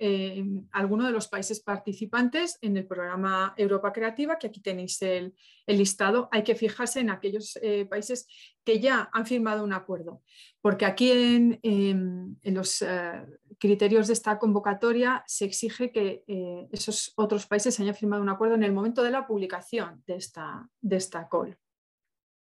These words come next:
Y como tipologías ya a nivel general de las actividades que se consideran, eh,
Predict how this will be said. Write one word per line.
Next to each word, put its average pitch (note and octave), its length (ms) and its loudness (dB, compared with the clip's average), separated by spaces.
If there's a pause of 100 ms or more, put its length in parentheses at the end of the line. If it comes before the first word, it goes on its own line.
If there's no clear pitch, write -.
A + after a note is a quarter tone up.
(640)
Y B3 100 2
como A3+ 220 6
tipologías A3+ 680 6
ya C4 100 4
a - 20 4
nivel B3 260 4
general B3 480 -2
de F#3+ 100 0
las F#3+ 200 -2
actividades A3 500 -2
que G#3 80 -6
se G3 140 -10
consideran, G3 480 0
eh, A3 160 0